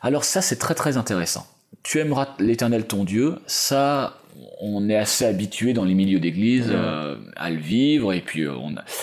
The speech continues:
Speaker 1: et puis on apprend à le vivre, très bien. Tu aimeras ton prochain, on, on,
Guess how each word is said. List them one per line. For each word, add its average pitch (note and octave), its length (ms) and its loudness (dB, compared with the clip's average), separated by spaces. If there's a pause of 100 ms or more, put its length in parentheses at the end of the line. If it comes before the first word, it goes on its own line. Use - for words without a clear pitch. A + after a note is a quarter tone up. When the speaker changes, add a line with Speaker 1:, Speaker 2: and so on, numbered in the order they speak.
(140)
Speaker 1:
et C#2+ 120 -8
puis - 220 -12
on B1+ 80 -8
apprend E2+ 320 -4
à F2+ 60 0
le D2+ 60 -2
vivre, D#2 300 -6
très - 160 -6
bien. - 160 -12 (1040)
Tu - 160 0
aimeras D3+ 300 0
ton C#3 160 0
prochain, E3 840 0 (300)
on, F#2+ 580 2
on, F2+ 760 -2